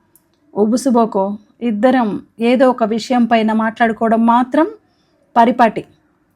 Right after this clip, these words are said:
ఒక్కోసారి ఆవేశం ఎక్కువై జారిన నోరుని తీసుకోలేక సారీలు చెప్పుకోవడం కూడా మామూలే.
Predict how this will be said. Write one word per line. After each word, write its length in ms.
ఒక్కోసారి 840
ఆవేశం 480
ఎక్కువై 500
జారిన 500
నోరుని 440
తీసుకోలేక 840
సారీలు 520
చెప్పుకోవడం 580
కూడా 220
మామూలే. 540